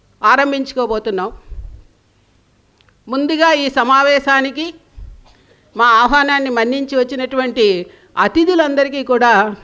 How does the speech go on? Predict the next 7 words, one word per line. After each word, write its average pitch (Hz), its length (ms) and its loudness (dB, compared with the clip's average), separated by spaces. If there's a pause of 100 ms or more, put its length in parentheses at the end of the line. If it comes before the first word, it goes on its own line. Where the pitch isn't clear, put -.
నమస్కారం. 196 540 0 (3500)
ఈ 285 140 -4
సదస్సుకు 311 540 0
ప్రారంభకులుగా 277 880 2
విచ్చేసిన 247 800 0 (460)
ప్రముఖ 254 360 2
పారిశ్రామికవేత్త, 269 1400 0